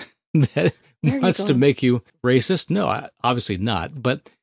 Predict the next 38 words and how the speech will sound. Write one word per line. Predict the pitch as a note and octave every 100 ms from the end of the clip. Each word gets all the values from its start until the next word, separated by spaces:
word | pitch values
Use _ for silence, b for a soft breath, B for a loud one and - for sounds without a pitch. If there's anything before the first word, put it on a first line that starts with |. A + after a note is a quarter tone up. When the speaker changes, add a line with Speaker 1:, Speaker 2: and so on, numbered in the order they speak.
| _ -
Speaker 1:
I'm | F3 G3+
kinda | G3 C3+
stunned | - - F#3 F3+ A#2 A2+
that | A2+ G#2+ -
I | C#3
wouldn't | G#3 G#3 D#3 C#3
really | B2 A#2
know | A#2+
who | A2+ C#3+
the | B2
person | - C#3+ B2+ A2
is | B2+ D#3+ C3+
on | A2+
the | G#2
news | B2 B2+
article | G#2+ G#2 A2+ G#2 C3
information | C#3 G#2 G2 D3+ - G#2+
that |
I | F#2+
got | F#2+ F#2+
because | G#2+ A2 A2
there's | A#2+
so | - C3+
many | A#2 C#3+ F#3
that | A2 G2+
could | G#2
fit | - A#2 -
that | G2+ -
particular | G2+ A#2 G#2+ G#2+ F#2+ F#2
profile | - D#3 G3+ - - - -
that | A#2
I | E3
found | E3 C#3 C#3
in | C#3 A#2+ A#2
one | D3+ C#3
look | C3 D#3
at | F#3
Facebook, | - A3+ B3 - C3 -